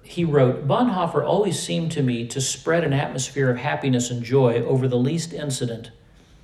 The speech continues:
and profound gratitude for the mere fact that he was alive. He was one of the very few persons I've ever met for whom God was real and always near."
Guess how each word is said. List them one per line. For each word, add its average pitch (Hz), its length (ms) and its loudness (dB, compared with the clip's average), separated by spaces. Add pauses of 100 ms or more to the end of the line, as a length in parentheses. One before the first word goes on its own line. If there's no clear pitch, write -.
(240)
and 135 140 0
profound 185 500 0
gratitude 156 720 0 (220)
for 202 140 2
the 196 100 4
mere 202 240 2
fact 156 420 -4
that 135 120 -8
he 135 120 -2
was 127 200 0
alive. 127 560 -4 (1800)
He 165 140 0
was 151 260 4
one 135 440 2
of 127 320 -4
the 123 80 -6
very 160 420 0
few 185 240 -4
persons 143 540 -4
I've 120 180 -4
ever 123 220 0
met 135 340 -2
for 135 140 -2
whom 131 240 2
God 123 360 -2
was 147 220 -4
real 127 540 0
and 123 200 -4
always 117 480 -4
near." 113 460 -4